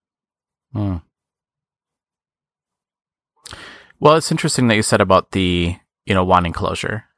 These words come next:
and that, you know, nobody owes you closure and you don't want anybody else closure. Um, because I do think,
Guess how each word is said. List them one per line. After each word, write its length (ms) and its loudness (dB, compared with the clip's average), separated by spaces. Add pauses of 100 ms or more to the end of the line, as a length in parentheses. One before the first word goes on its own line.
and 400 2
that, 300 2 (260)
you 120 -4
know, 220 0 (760)
nobody 260 4
owes 260 2
you 140 0
closure 380 0
and 100 2
you 80 2
don't 160 4
want 160 4
anybody 300 0
else 180 -2
closure. 580 -8 (400)
Um, 340 0 (680)
because 720 2 (100)
I 80 -2
do 320 2
think, 320 -2